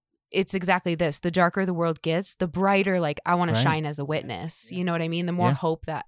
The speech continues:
Speaker 1: there can be.
Speaker 2: Yeah, I think Jesus has something to say about being light.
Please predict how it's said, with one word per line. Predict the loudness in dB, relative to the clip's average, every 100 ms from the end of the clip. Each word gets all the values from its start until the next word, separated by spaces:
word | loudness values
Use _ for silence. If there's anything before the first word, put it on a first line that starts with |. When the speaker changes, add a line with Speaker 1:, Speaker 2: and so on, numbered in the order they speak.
| -10
Speaker 1:
there | -12
can | -8 -8 -8 -8
be. | -10 -10 -12 -16 _ _ _ -4
Speaker 2:
Yeah, | -2 -2 -4 -8
I |
think | -6 -6
Jesus | -4 -4 -4 -6
has | -6
something | -6 -8 -8 -10
to | -10 -12 _ -18
say | -10 -4 -2
about | -2 -2 -4 -8 _ _ _ _ _ _ _ -2
being | -2 -2 -4
light. | -4 -4 -8 -14